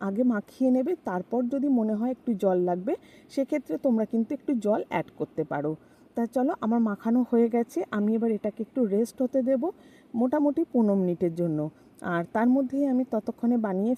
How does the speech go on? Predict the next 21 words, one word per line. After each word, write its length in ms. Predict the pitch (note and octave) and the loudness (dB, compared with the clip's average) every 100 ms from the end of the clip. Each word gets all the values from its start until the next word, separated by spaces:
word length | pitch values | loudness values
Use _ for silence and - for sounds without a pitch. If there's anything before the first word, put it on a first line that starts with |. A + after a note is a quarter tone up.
| - | 0
ফেলবো 340 | G#3 F#3+ C4+ - - - - | 0 0 -2 -4 -12 -20 -8
আমাদের 320 | G3 F#3+ G#3 | -2 0 -2
সেই 200 | - D#4+ - | -2 -4 -2
কিমা 260 | A#3 G#3+ G#3 | 0 2 0
ছোলেটা। 560 | - F3 C#3+ - C#3+ - _ _ _ _ _ - - | -2 -2 0 -4 -10 -12 _ _ _ _ _ -20 -12
এখানে 320 | - A#3+ C#4 D4+ | -6 -2 0 0
সিটিটা 440 | - A#3 B3 C#4 | -2 -4 -2 -2
দেখো 240 | C4+ C4+ E4 | -4 -4 -6
একদম 360 | - G#3 G3 A#3+ | -4 -4 0 2
মজে 380 | B3+ B3 A#3+ B3+ | 4 4 4 4
গেছে, 320 | C4 C4 F4+ A4+ - - | 4 0 -4 -8 -10 -14
আর 220 | - G3 F#3+ | -4 0 0
যেটা 280 | G#3+ C#4 | 0 0
ভেতরের 420 | C4 A#3 B3 C4 A3+ | 0 0 2 0 2
যে 100 | C#4 | 0
একদম 360 | A3+ G#3 C4 | 0 0 2
গরম 340 | A3 G3 G#3 A#3+ | 6 8 8 4
বাষ্পটা 440 | F#3+ - - A3 | 2 -2 -4 -4
থাকে, 240 | A#3 B3+ E4+ | -2 -4 -4
সেটাও 320 | A3+ G#3 A3+ | -4 -2 -2
কিন্তু 400 | - A#3+ A#3 | 0 0 0